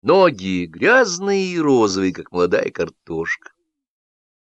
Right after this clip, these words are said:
Почтальонша с громадной сумкой на брюхе ходит, как беременная. Сухопарый идиот дирижировал детским оркестром. Мальчики фантастические дурни.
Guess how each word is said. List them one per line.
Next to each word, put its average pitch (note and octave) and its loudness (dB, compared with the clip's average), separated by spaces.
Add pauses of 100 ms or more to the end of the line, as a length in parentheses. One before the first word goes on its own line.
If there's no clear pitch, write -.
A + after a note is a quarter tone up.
Почтальонша G#2 0
с F#2 -6
громадной F#2+ -2
сумкой F#2+ -6
на F2+ -4
брюхе F2 -6
ходит, C#3 0
как G2+ -6
беременная. E2 -8 (1700)
Сухопарый A#3 4
идиот C3 2
дирижировал A2+ 2
детским G2+ 0
оркестром. F#2 -4
Мальчики - -6
фантастические A#2+ -10
дурни. E2 -16